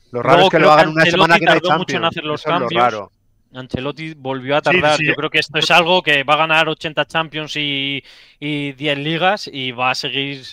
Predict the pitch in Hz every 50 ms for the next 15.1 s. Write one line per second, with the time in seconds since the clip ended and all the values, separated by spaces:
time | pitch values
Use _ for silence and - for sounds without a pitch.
0 | 131 - 147 139 135 131 131 127 127 139 135 131 - 131 127 127 131 143 147 151
1 | 151 151 147 139 139 139 135 123 - 135 123 135 139 107 95 90 - _ _ _
2 | _ - 151 123 - - 147 147 147 147 147 156 143 - - 127 131 - 151 160
3 | 160 175 180 180 175 175 - - - _ _ _ - 135 - - 135 - 151 156
4 | 175 196 - _ 156 143 123 120 160 180 180 175 170 - 180 185 175 175 - 185
5 | 170 165 160 156 147 135 135 151 139 - 131 135 127 - 160 175 208 - - -
6 | 127 120 123 117 - - 123 123 123 120 - - 139 135 143 151 143 135 - 131
7 | 135 - - 127 - - 127 - _ 135 131 131 127 127 127 127 123 - 127 139
8 | 151 151 151 139 131 131 135 131 - 143 127 - 139 139 147 147 160 - 123 123
9 | 123 - 110 - - 135 143 156 165 165 160 165 160 151 151 165 165 160 160 143
10 | 147 151 147 147 147 - 156 143 - 143 135 - 165 165 170 - - _ - _
11 | _ _ _ _ 123 - - 170 143 139 - 135 120 151 175 180 139 180 175 185
12 | 185 185 170 - 175 175 185 190 190 208 160 160 147 139 143 147 - 147 147 147
13 | 143 139 139 131 131 127 127 123 120 117 123 127 127 117 110 107 110 120 127 -
14 | - 120 110 117 - - 139 143 156 156 156 160 147 123 - 139 139 - - 107
15 | -